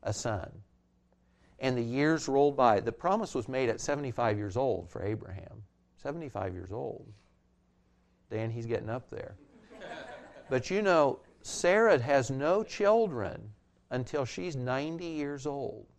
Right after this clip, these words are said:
Ninety years old. Yeah, we, we wouldn't wish that on anyone, would we, Tammy? Or Rebecca,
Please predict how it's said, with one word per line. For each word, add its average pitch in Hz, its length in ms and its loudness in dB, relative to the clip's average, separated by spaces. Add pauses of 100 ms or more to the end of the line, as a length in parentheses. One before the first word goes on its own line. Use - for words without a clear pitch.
(1200)
Ninety 156 420 0
years 160 280 -2
old. 107 320 0
Yeah, 135 160 4
we, - 160 -6 (160)
we 180 140 0
wouldn't 190 180 4
wish 160 160 -2
that 156 160 0
on 156 140 -2
anyone, 113 340 -4
would 131 140 -4
we, 104 100 -2
Tammy? 95 360 -4 (1300)
Or 180 500 10
Rebecca, 165 840 6